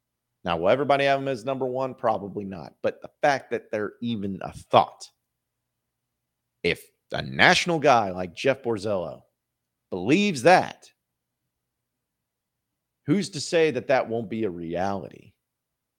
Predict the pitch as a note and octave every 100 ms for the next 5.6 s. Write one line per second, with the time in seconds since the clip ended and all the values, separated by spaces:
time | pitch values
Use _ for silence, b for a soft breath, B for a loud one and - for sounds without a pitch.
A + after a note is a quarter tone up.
0 | _ _ _ _ _ _ _ - C#3 D3+
1 | D#3 E3+ E3 B2+ C3+ - A2 A#2 - A#2+
2 | A#2+ - - - B2+ A#2+ A2 D#2+ - G#2+
3 | G#2+ E2 D2 D2 E2 - F#2+ E2+ D#2+ E2+
4 | A2 - B2 B2 G#2 A2 G2 G2+ F#2+ F#2
5 | F2+ F2+ E2+ F#2+ F2+